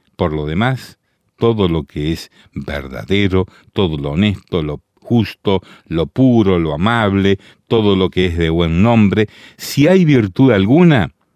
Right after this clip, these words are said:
si algo digno de alabanza, en esto pensar". Ellos pensaron que esto sonaba maravilloso.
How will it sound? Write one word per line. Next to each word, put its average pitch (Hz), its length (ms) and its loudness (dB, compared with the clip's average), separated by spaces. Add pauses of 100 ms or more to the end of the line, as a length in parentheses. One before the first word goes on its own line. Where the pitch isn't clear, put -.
(260)
si - 300 0
algo 135 280 4
digno 120 380 4
de 87 120 2
alabanza, 101 760 0 (420)
en 90 200 0
esto 87 360 -4
pensar". - 680 -12 (500)
Ellos 110 320 0
pensaron 85 560 -2
que - 120 -6
esto 87 220 -8
sonaba 76 680 -6 (300)
maravilloso. 76 1080 -6